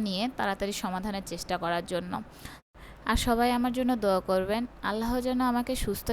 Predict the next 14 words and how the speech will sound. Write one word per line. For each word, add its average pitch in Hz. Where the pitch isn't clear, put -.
স্বাভাবিকভাবে 233
এই 208
সমস্যাগুলো 233
সমাধান 208
করার 202
তৌফিক 226
দান 180
করে। 180
আর 196
এই 214
পর্যন্তই 254
আজকে -
আমার 202
ভিডিওটা। 170